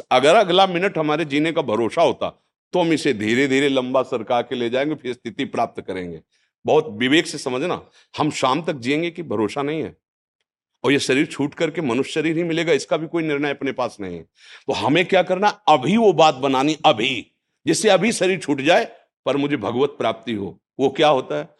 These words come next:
बिगड़ी जन्म अनेक की, अब वहीं सुधरे आज,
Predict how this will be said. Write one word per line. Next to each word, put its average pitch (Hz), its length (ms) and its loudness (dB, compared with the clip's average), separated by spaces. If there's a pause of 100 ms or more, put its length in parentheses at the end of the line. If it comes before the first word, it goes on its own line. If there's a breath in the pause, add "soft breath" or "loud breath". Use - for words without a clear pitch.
(220)
बिगड़ी 139 460 0
जन्म 165 360 0
अनेक 147 340 0
की, 104 220 -10 (340)
अब 135 140 4
वहीं 131 180 0
सुधरे 113 440 0
आज, 101 180 2